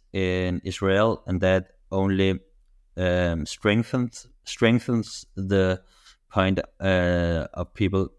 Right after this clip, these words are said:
saying that, like, in the short term. But really what I think this will lead to is a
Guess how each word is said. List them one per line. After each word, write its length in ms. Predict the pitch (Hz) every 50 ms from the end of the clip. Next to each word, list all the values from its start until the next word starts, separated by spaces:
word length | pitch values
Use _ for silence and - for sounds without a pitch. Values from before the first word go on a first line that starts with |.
| _ _ _
saying 360 | - - - 107 101 107 113 104
that, 200 | 107 98 95 95
like, 200 | 92 90 85 -
in 140 | 58 90
the 60 | 85 87
short 340 | - - 101 95 98 -
term. 320 | - - 101 95 92 98 95
But 180 | - 98 95 101
really 220 | 98 104 110 120 123
what 140 | 113 101
I 140 | 95 95 98
think 280 | 95 - 104 98 95 -
this 220 | 98 92 - -
will 300 | - 98 95 92 - - _ _ -
lead 260 | 98 98 98 95 95 -
to 300 | - - 95 92 92 - _ _ _ _ _ _ _ _ -
is 260 | - 101 95 - - - _ _ -
a 200 | 98 98 98